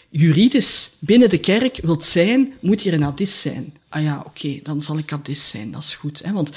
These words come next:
dat was ook wel iets heel duidelijk van, zij wou binnen de katholieke kerk zijn, hè. Zij wou niet gewoon, want dat, je had in die tijd ook een, een opkomst van allerlei armoedebeweging.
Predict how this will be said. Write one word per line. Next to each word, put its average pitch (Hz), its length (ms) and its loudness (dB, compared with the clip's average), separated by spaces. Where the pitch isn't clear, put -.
dat 170 140 2
was 165 220 0
ook 226 180 0
wel 175 120 0
iets - 440 -4
heel 180 320 4
duidelijk 226 460 0
van, 208 320 -4
zij 143 240 0
wou 160 260 0
binnen 214 220 4
de 139 100 -2
katholieke 139 480 -6
kerk 233 340 -2
zijn, 143 360 -2
hè. 190 100 -4
Zij 180 160 -2
wou 156 180 2
niet 214 140 2
gewoon, 190 380 2
want 180 320 -4
dat, 214 160 0
je - 180 -4
had 240 240 2
in 254 100 6
die 226 260 6
tijd 214 300 0
ook 208 180 0
een, 196 180 2
een 196 160 0
opkomst 220 400 0
van 196 220 -4
allerlei 185 380 -2
armoedebeweging. 147 1120 0